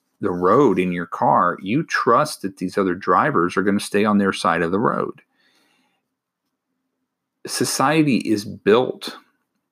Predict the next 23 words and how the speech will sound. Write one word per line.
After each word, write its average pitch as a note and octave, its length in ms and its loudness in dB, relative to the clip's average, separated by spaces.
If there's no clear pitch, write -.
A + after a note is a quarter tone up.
on G2+ 480 2
trust. - 800 -2
And G2 540 -4
unfortunately, G#2 1200 0
with G2+ 480 4
the G2 180 0
way G2 300 4
things G2+ 400 0
have F#2 100 -8
been F#2 180 -2
going E2+ 580 -4
politically G2 680 2
in E2 80 -2
our E2 160 0
country F2 800 -6
and E2+ 400 -8
the, G#2 240 -6
the F#2+ 120 -6
divisions G2 880 0
that F2+ 160 0
have F2 140 0
been F2 180 -2
created E2+ 680 -4